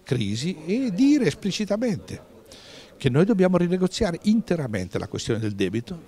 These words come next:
e dobbiamo denunciare questo debito. Dobbiamo esplicitamente trovare uno schieramento, perché noi siamo Europa, la mia opinione è nettissima, noi siamo Europa,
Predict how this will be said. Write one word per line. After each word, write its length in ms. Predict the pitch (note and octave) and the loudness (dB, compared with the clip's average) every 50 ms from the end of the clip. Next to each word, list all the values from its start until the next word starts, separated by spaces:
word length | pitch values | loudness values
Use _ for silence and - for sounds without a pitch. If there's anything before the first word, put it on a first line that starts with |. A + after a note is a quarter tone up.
| - - _ | -20 -20 _
e 100 | - D#3 | -4 -2
dobbiamo 360 | D3+ F3 E3 F3+ F3 D3+ A2+ G#2 | -2 0 0 0 0 0 0 -2
denunciare 800 | G#2 A2+ F#3+ G#3+ A3 G#3 F#3+ E3 - - - D#3+ F#3 G#3+ A3+ G3+ | 4 6 6 6 6 6 4 2 2 2 0 2 2 0 -2 -2
questo 220 | - E3+ - - | -2 -2 -2 -2
debito. 580 | E3 - D#3+ E3+ - - - - G#2+ G2 - _ _ _ - - - - - - - - - _ - | -4 -2 -4 -6 -8 -8 -10 -10 -12 -14 -14 _ _ _ -20 -20 -20 -20 -20 -20 -20 -20 -20 _ -6
Dobbiamo 340 | A#2 B2+ D3+ G3 G#3+ G3+ D3+ | -4 -2 0 0 0 0 -2
esplicitamente 760 | B2 - - F#3 E3 - F#3+ F3 F3+ F#3 G3 G#3 - G3+ | -4 -4 -6 -6 -4 -2 0 0 0 0 0 0 0 -2
trovare 300 | - - A#2+ C3 D#3 F#3+ | -2 -4 -4 -4 -4 -6
uno 100 | F3 A2 | -6 -6
schieramento, 720 | - - - - A#2 G#2+ B2+ C#3+ A#2 E2+ E2+ - - - - | -8 -4 -2 -2 -2 0 -2 -4 -4 -6 -6 -8 -10 -10 -8
perché 460 | - - - - - B2 G2+ F#2 F2+ G2 | -6 -6 -6 -2 0 0 0 0 0 -2
noi 180 | C3+ F3 G#3+ | 0 2 2
siamo 320 | F#3 - - D3+ C#3 C#3+ C3+ | 2 2 2 2 4 4 4
Europa, 560 | B2 B2+ A#2 G#2+ G2 - - - - - - - - - - - - | 4 4 4 4 2 2 0 -4 -8 -10 -10 -12 -20 -20 -20 -14 -6
la 140 | - B2 A#2 | -4 -2 -2
mia 240 | B2 C#3+ C#3 A#2+ G#2 | 0 0 0 0 -2
opinione 540 | F#2+ - A2+ G#2+ A#2+ C#3 D#3 D3 B2+ A#2+ | -2 -4 -6 -4 -4 -4 -2 -2 -4 -6
è 20 | - | -4
nettissima, 760 | B2 C3 C3+ - - - - - - - - F2+ F2+ F#2+ F#2+ | -4 -4 -4 -4 -6 -8 -8 -6 -6 -8 -8 -8 -8 -6 -2
noi 240 | A#2 C#3+ G3+ A3+ | 0 2 4 4
siamo 360 | F#3 - - G3+ G3 F#3 F#3 - | 2 2 0 0 0 0 0 2
Europa, 680 | D3 C#3+ B2+ - - F#2 E2+ - - - - - - | 2 2 2 2 0 -4 -6 -8 -12 -14 -14 -14 -16